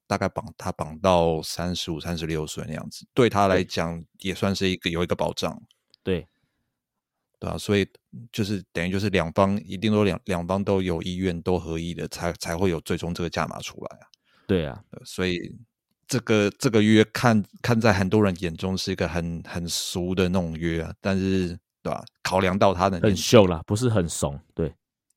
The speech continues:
Speaker 1: <laughs> 考，考量到他的年纪啊，跟，因为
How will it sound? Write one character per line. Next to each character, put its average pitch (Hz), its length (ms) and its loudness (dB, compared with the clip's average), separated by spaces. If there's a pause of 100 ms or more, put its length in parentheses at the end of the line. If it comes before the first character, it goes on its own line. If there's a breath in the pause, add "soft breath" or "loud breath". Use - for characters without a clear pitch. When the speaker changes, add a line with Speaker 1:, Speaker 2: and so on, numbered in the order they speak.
(160)
Speaker 1:
<laughs> - 2500 2
考， 113 200 0 (420 loud breath)
考 104 140 4
量 101 180 4
到 123 220 8
他 117 120 8
的 110 200 6
年 101 260 -2
纪 104 220 0
啊， 90 60 4
跟， 107 360 6 (540 soft breath)
因 131 100 4
为 135 300 10